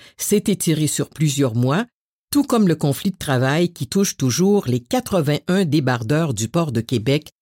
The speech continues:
en lockout depuis le quinze septembre deux mille vingt-deux. Dans ce conflit, l'employeur a aussi recours à des travailleurs de remplacement. Nina Laflamme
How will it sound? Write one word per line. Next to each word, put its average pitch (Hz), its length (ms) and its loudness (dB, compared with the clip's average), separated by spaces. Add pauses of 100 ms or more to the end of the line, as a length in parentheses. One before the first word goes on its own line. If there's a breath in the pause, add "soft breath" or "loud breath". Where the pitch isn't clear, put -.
(260)
en 165 120 2
lockout 185 680 2
depuis 143 380 0
le 143 120 2
quinze 208 260 0
septembre 151 600 -2
deux 123 160 2
mille 180 240 2
vingt-deux. 123 500 0 (680)
Dans 165 180 0
ce - 80 -4
conflit, 202 560 0 (400)
l'employeur 214 800 0
a 165 160 -2
aussi 220 320 0
recours 214 420 -2
à 180 80 0
des 160 140 0
travailleurs 165 500 -2
de 175 80 0
remplacement. 123 720 -2 (540)
Nina 180 360 4
Laflamme 185 600 0